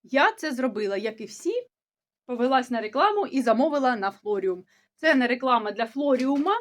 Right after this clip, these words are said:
саме, просто, м, я вам ділюсь, що я зробила.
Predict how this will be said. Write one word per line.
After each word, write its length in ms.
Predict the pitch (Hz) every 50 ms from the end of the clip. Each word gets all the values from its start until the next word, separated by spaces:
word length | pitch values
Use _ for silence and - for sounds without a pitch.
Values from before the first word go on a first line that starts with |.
| 480 _ _
саме, 440 | _ - 381 370 381 370 370 370 359 359 _ _ _ _ _ _ - - -
просто, 320 | 247 294 370 381 - 359
м, 60 | - - - 180 196 208 196 196 202 190
я 340 | 185 226 254 262 262 262 254 - _ - 196 185 190
вам 300 | 190 226 240 233 226 220 196 - - - - - - - _ _ - - - - - - - - - _ - _ _ _ _ _ _ _ _ _ _ _ _
ділюсь, 600 | - 208 202 277 269 311 285 277 254 - - - - -
що 200 | - - 285 269
я 160 | 240 226 226
зробила. 680 | 226 233 233 226 269 359 415 427 415 415 403 392 392